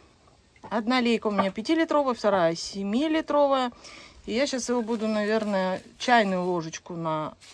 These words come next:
маленькую пятилитровую лейку и где-то полторы, наверное, чайных ложечки на большую лейку. Сейчас разведу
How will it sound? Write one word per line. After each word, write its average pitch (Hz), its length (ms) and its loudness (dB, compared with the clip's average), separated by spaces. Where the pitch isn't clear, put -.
маленькую 302 580 4
пятилитровую 254 800 -6
лейку 233 400 -4
и 302 140 -4
где-то 226 320 -2
полторы, 220 500 0
наверное, 208 400 -2
чайных 190 340 -8
ложечки 226 480 -8
на 220 140 0
большую 180 500 -2
лейку. 170 320 -6
Сейчас - 300 -12
разведу 202 440 -2